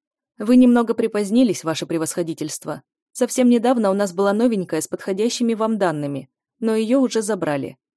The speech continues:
«Кто же меня опередил, если не секрет?» «Не могу сказать даже вам», вздохнул Нарианин.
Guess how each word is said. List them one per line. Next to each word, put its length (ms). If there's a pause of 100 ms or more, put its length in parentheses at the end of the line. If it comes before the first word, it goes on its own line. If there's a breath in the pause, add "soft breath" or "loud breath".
(380)
«Кто 220
же 100
меня 260
опередил, 540
если 320
не 120
секрет?» 480 (840)
«Не 120
могу 300
сказать 480
даже 260
вам», 340 (220)
вздохнул 500
Нарианин. 640